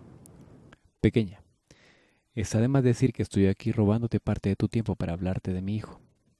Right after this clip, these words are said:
profirió para empezar, "pero es solo para pedirte disculpas en su nombre".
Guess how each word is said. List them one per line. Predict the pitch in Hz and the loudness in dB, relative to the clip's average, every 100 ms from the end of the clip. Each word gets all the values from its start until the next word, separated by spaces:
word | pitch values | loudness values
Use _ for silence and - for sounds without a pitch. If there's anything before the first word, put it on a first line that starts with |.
| _ | _
profirió | 123 - 107 90 | 0 2 0 0
para | 82 | -2
empezar, | 85 - - - - _ _ _ _ - | -6 -8 -10 -14 -16 _ _ _ _ -4
"pero | - 92 87 | 2 4 6
es | 87 | 2
solo | 92 - 107 | 0 2 2
para | 90 90 | 0 -4
pedirte | 90 92 92 - | -4 -6 -4 -2
disculpas | 95 - 107 - 98 92 | -2 -2 -4 -4 -8 -8
en | |
su | 92 90 | -6 -6
nombre". | 92 - - | -6 -10 -20